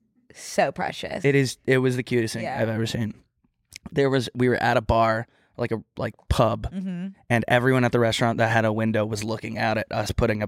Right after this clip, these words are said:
Speaker 2: Aritzia Super Puff on my dog. It was funny. It was like dinner and a show for them. Um, but it was great. We got to ski in Idaho. We
Speaker 1: Mm.
Speaker 2: fished a little bit in Idaho. We
Speaker 1: Is
Speaker 2: went
Speaker 1: that, like, ice fishing, technically, if
Speaker 2: It
Speaker 1: it's this
Speaker 2: wasn't
Speaker 1: cold?
Speaker 2: frozen over yet, so the,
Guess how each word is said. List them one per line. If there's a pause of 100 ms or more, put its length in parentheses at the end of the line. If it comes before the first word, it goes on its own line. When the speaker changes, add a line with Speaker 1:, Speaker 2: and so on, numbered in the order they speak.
(120)
Speaker 2:
Aritzia
Super
Puff
on
my
dog. (760)
It
was
funny.
It
was
like
dinner
and
a
show
for
them. (1200)
Um, (160)
but
it
was
great.
We
got
to
ski
in
Idaho.
We
Speaker 1:
Mm.
Speaker 2:
fished
a
little
bit
in
Idaho. (680)
We
Speaker 1:
Is
Speaker 2:
went
Speaker 1:
that,
like,
ice
fishing, (100)
technically,
if
Speaker 2:
It
Speaker 1:
it's
this
Speaker 2:
wasn't
Speaker 1:
cold?
Speaker 2:
frozen
over
yet,
so
the,